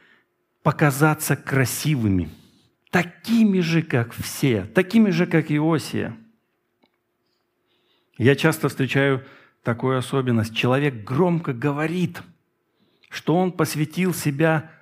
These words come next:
на служение ли, или там, может быть,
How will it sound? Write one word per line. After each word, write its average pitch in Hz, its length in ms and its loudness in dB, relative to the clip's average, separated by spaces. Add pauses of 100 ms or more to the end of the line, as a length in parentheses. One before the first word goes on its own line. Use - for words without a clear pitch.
(160)
на 196 140 4
служение 147 880 0
ли, 117 420 0 (460)
или 156 200 6
там, 160 180 2
может 147 320 0
быть, 143 260 0